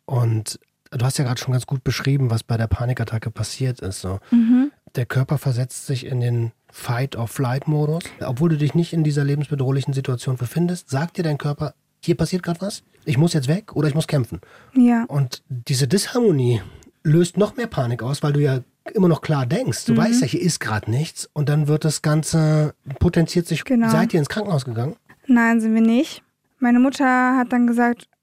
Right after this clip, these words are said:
Speaker 2: „Okay, beruhig dich erstmal, geh noch mal ins Bett, versuch zu schlafen und morgen früh gucken wir dann weiter.“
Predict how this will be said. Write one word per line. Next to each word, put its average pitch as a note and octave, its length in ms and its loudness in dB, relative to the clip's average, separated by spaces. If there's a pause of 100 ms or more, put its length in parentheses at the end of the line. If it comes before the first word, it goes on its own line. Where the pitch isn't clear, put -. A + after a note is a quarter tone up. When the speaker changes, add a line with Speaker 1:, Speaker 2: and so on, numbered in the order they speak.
(140)
Speaker 2:
„Okay, C#4 540 2 (180)
beruhig B3+ 300 0
dich D4 180 -2
erstmal, D#4 480 0 (400)
geh C4 180 4
noch C#4 160 2
mal C#4 160 2
ins A3+ 160 -4
Bett, B3 380 0 (140)
versuch A#3 260 0
zu - 120 -14
schlafen B3 540 2 (340)
und A#3+ 260 4
morgen B3+ 300 4
früh C#4 360 0
gucken B3 300 -2
wir A3+ 80 0
dann G#3+ 160 0
weiter.“ C4 480 0